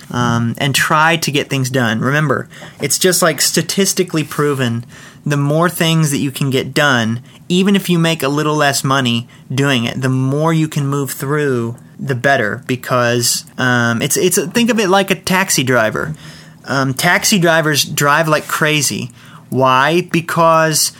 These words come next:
they're trying to get as many passengers as they can throughout the day. And you wouldn't think, you know, why wouldn't they just like to make a couple of longer drives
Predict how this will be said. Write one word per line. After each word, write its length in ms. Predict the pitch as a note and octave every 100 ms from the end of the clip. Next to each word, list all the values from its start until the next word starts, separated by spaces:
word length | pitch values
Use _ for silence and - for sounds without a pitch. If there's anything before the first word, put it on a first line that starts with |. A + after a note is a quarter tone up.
| -
they're 120 | D3+
trying 300 | D3+ F3+ F#3+
to 80 | F#3+
get 120 | E3
as 120 | D3 C3
many 480 | C3+ D3+ D#3+ E3+
passengers 720 | D#3+ - D3+ D3 D3+ C3+ C3 B2
as 120 | A#2+
they 120 | A#2+
can 600 | A2+ E3 D#3+ D3+ A#2 A2+
throughout 280 | B2+ A#2 A2
the 60 |
day. 400 | B2+ D3 A#2 - - - -
And 140 | F3 F3
you 80 | F#3
wouldn't 260 | G3 F#3+
think, 320 | A3+ A3+ G3+ - - - - -
you 120 | F3
know, 180 | E3 E3
why 240 | C#3+ D3+
wouldn't 220 | F#3 F#3
they 80 | F3
just 200 | D#3+ D#3+
like 180 | F3 D#3+
to 60 | D3+
make 220 | C#3+ C#3
a 60 | B2+
couple 400 | - F3 F3 C3+
of 120 | A#2
longer 460 | B2 C3 F3 D#3 B2
drives 720 | A#2+ A2 G#2+ G#2+ A2+ -